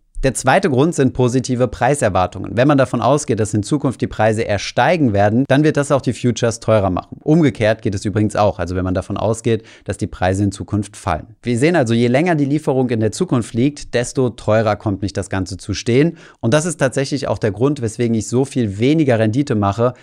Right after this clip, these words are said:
als wenn ich direkt in Spot-Rohstoffe investieren würde. Je näher diese Future-Kontrakte aber an ihre Fälligkeit kommen, desto geringer werden auch die Preisaufschläge. Das bedeutet, wenn ich in der Vergangenheit einen Future-Kontrakt gekauft habe,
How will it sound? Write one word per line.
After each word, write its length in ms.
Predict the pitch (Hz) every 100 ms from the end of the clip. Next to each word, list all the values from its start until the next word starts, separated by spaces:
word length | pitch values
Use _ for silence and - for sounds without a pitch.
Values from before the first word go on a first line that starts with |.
| _
als 300 | - 120 113
wenn 120 | 110
ich 120 | 110 -
direkt 280 | 107 113
in 120 | 107 98
Spot-Rohstoffe 840 | - 113 117 95 101 - 98 -
investieren 560 | 95 95 - 98 82
würde. 160 | - - - _ _
Je 160 | 117 135
näher 280 | 147 208 196
diese 180 | 170
Future-Kontrakte 880 | 156 190 185 151 127 - 113 110 131
aber 200 | 117 120
an 100 | 120
ihre 240 | 120 110 107
Fälligkeit 640 | - 165 208 - 107 104
kommen, 260 | 113 131 127
desto 300 | 113 127 104
geringer 540 | 110 107 151 156 117
werden 260 | 117 123 104
auch 160 | 104
die 100 | -
Preisaufschläge. 920 | 101 - 104 104 87 85 - - - - _ - - -
Das 140 | 104
bedeutet, 420 | 123 131 139 131
wenn 140 | 120 160
ich 100 | 147
in 80 | 131
der 80 |
Vergangenheit 640 | 120 120 113 147 143 113 107
einen 140 | 104
Future-Kontrakt 720 | 101 143 135 123 110 - 107
gekauft 580 | - 98 - 143 196 -
habe, 380 | 104 107 127